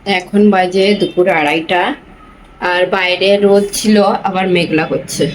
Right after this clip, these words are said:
এই যে। কিন্তু প্রচুর হাওয়া দিচ্ছে, গরম, হাওয়াটাও কিরকম গরম গরম। এখন একটু যে সবাই স-, মানে, সব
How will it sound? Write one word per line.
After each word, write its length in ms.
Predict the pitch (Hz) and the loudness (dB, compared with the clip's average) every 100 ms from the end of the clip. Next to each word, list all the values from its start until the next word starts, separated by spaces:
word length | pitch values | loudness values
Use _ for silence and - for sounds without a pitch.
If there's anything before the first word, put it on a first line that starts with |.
| - - - - | -10 -18 -18 -4
এই 100 | 170 | -2
যে। 160 | 156 156 - - - - - - - - - - - - - - - - - - - - - - - - - - - - - | -2 -6 -10 -20 -20 -20 -20 -20 -20 -20 -20 -20 -20 -20 -20 -20 -20 -20 -20 -20 -20 -20 -20 -20 -20 -20 -20 -20 -20 -16 -4
কিন্তু 180 | 202 202 | 0 0
প্রচুর 420 | 202 190 - 220 214 | 0 -2 0 0 2
হাওয়া 280 | 190 170 185 | 0 0 0
দিচ্ছে, 360 | 202 - - | -2 -4 -4
গরম, 580 | 165 175 170 185 196 196 196 - - - - - - - 202 | 2 4 4 4 2 2 0 -4 -18 -20 -20 -20 -20 -8 -2
হাওয়াটাও 480 | 196 196 196 202 | 2 0 0 0
কিরকম 400 | 202 208 202 196 190 | 0 0 0 0 -2
গরম 320 | 156 143 147 - | -2 0 -2 -4
গরম। 220 | - - - - - - - - - - - - - - - - - - - - | -6 -6 -10 -18 -20 -20 -20 -20 -20 -20 -20 -20 -20 -20 -20 -20 -20 -20 -18 -16
এখন 200 | - 202 | -4 -2
একটু 260 | 185 - 196 202 | -2 -6 -6 -4
যে 160 | 190 226 | -2 -2
সবাই 360 | 214 165 190 | -2 0 0
স-, 260 | 202 - - - - - - - 214 | -2 -6 -16 -20 -20 -20 -20 -6 2
মানে, 340 | 208 202 196 | 2 2 0
সব 220 | - 208 | 0 -2